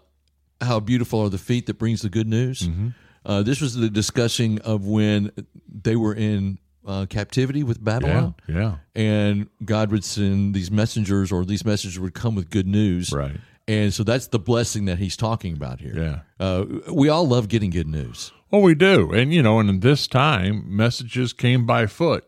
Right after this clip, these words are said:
Speaker 1: Mm-hmm.
Speaker 2: you know, 'cause we typically wouldn't say fe-, feet are beautiful.
Speaker 1: Right. <laughs>
Speaker 2: But it's saying, you know, man, these, these precious saints, you know, even Paul talked about that, you know, these people that would come and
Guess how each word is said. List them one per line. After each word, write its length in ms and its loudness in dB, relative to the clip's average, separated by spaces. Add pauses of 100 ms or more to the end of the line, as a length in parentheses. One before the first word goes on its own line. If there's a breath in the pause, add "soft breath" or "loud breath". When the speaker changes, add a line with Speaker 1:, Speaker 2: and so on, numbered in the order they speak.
(100)
Speaker 1:
Mm-hmm. 240 -2
Speaker 2:
you 100 0
know, 120 0
'cause 240 2
we 260 4
typically 520 0
wouldn't 260 0
say 240 -2
fe-, 300 -4 (100)
feet 220 -2
are 60 -6
beautiful. 540 -6 (300 loud breath)
Speaker 1:
Right. 300 2 (260)
<laughs> 120 -2
Speaker 2:
But 360 6
it's 200 0
saying, 360 2
you 120 2
know, 260 4
man, 420 0
these, 320 0
these 300 -4
precious 600 -2
saints, 460 -4
you 80 -2
know, 140 0
even 360 0
Paul 360 0
talked 360 -10
about 380 -8
that, 180 -10
you 100 -8
know, 100 -4
these 220 -6
people 380 -6
that 160 -6
would 180 -12
come 380 -6
and 180 -10